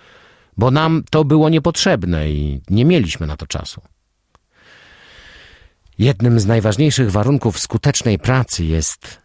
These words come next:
nie robić rzeczy niepotrzebnych, a dobrego gospodarstwa nie wydawać pieniędzy na rzeczy zbyteczne.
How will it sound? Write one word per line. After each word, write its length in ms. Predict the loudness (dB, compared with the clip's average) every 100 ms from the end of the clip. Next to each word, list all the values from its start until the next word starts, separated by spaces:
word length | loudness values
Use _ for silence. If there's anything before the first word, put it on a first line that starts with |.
| -2
nie 260 | 2 4
robić 400 | 4 2 0 -2 -2
rzeczy 360 | 0 0 2 0
niepotrzebnych, 960 | 0 -2 -4 -4 -6 -8 -12 -14 -20 _ _ _ -6
a 120 | -2
dobrego 420 | 0 0 0 0
gospodarstwa 920 | -2 -4 -2 -2 -2 -6 -10 -10 -10 -14 _ _ _ _ _ _ -4
nie 140 | 0 0
wydawać 460 | 0 0 -2 -4
pieniędzy 760 | -2 0 2 2 2 2 0 0 _ -4
na 220 | 0 0
rzeczy 360 | 0 -2 -2 -6
zbyteczne. 600 | -4 -6 -8 -10 -10